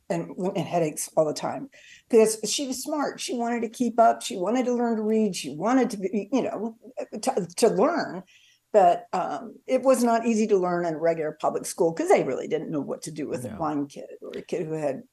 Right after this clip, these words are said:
Speaker 1: serious problems.
Speaker 2: If you would share, um, some of the, uh, some of the experiences that your mom had in school, I mean, um, what they called accommodations, I think it'd be interesting for people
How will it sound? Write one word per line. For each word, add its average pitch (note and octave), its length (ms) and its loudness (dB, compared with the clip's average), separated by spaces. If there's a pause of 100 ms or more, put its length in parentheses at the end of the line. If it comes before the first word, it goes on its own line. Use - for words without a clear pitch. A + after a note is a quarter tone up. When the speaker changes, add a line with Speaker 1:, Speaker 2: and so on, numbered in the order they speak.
(240)
Speaker 1:
serious D3 420 0
problems. C#3+ 640 -8
Speaker 2:
If G#3+ 200 -4
you C#4 160 -2
would A#3+ 200 -2
share, E3+ 640 -2 (360)
um, D#3 300 -6
some F#3+ 300 -4
of E3+ 80 -4
the, - 140 -8
uh, D3 200 -2
some E3 280 -6
of D#3 80 -8
the D3+ 140 -4
experiences C#3+ 920 -8 (240)
that D3 200 -2
your C#3+ 120 -6
mom C#3+ 380 -4
had C#3 240 -4
in C3+ 120 -6
school, C#3 540 -6 (220)
I D3 80 -4
mean, D3 440 -4 (100)
um, C#3 420 -4 (500)
what F3+ 320 2
they D#3 180 2
called D3 520 0
accommodations, D3 1040 -4
I C#3+ 80 0
think F3+ 180 -4
it'd D3+ 120 -2
be C3+ 200 -4
interesting D3+ 500 -2
for C#3 160 -8
people D3 440 -6